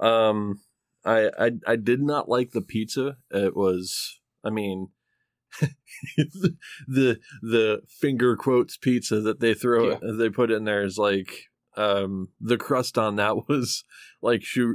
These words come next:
Speaker 1: uh, like sh-, shoe rubber. Uh, it was <laughs> bad. Um, it, I mean, you could bend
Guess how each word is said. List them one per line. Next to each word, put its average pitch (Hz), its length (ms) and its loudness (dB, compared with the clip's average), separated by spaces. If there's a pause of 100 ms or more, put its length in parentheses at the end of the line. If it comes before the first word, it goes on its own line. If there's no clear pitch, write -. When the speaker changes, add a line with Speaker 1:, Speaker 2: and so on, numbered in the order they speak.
Speaker 1:
uh, 107 160 2
like 104 260 -2
sh-, - 200 -16
shoe - 300 0
rubber. 101 440 2 (100)
Uh, 107 280 2
it 104 140 -2
was 117 180 0
<laughs> - 800 -12
bad. 170 120 0 (1000)
Um, 101 580 -2 (880)
it, 110 320 0
I 113 80 0
mean, 107 200 0
you 117 120 2
could 117 240 0 (300)
bend 131 540 -2